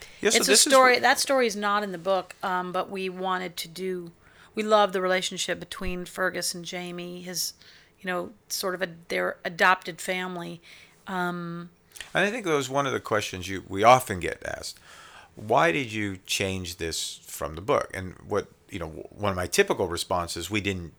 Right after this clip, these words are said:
Speaker 1: we don't change the book at all. We never change the book. You can go back a thousand times and read it a thousand times, and it's exactly the same." And I know that's not what people want to hear,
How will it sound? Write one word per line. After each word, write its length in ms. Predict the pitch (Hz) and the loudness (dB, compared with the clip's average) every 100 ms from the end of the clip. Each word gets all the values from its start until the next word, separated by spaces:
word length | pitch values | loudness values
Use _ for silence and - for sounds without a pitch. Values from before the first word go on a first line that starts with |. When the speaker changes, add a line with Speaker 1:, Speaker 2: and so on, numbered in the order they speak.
| _ - | _ -2
Speaker 1:
we 100 | 117 | 2
don't 200 | 143 - | 2 0
change 380 | 131 120 104 | 0 0 -2
the 80 | 87 | -4
book 260 | 92 95 - | -2 -2 -2
at 60 | 87 | -2
all. 220 | 78 - | -2 -4
We 140 | 92 | -6
never 320 | 98 110 110 90 | -2 0 0 0
change 380 | - 92 78 71 | -4 -6 -6 -10
the 60 | 73 | -10
book. 200 | 78 - _ - - - - - _ | -10 -12 _ -20 -20 -20 -20 -20 _
You 140 | 98 | -6
can 240 | 101 101 92 | -4 -6 -2
go 140 | 101 | 0
back 220 | 98 98 95 | 4 4 2
a 40 | |
thousand 400 | - 107 110 110 | 4 4 4 -2
times 320 | 113 107 98 | -2 -2 -2
and 140 | 95 95 | -6 -2
read 180 | 113 95 | -2 -2
it 120 | 85 | -4
a 40 | |
thousand 380 | - 92 85 87 | 0 0 0 -4
times, 300 | 101 90 87 | -4 -4 -4
and 120 | 87 | -10
it's 140 | 82 - | -10 -10
exactly 480 | 80 90 87 90 82 | -4 -2 -4 -6 -8
the 60 | |
same." 320 | 82 82 73 - _ - - - _ - | -8 -6 -8 -10 _ -20 -20 -20 _ -8
And 140 | 101 | -2
I 60 | 104 | 2
know 180 | 123 113 | 4 4
that's 460 | 95 - - - | 2 2 -4 -4
not 280 | 104 101 92 | -2 0 2
what 180 | 95 87 | 0 -4
people 260 | 101 90 85 | -6 -6 -4
want 140 | 80 | -4
to 60 | 82 | -4
hear, 380 | - 110 85 | 0 2 0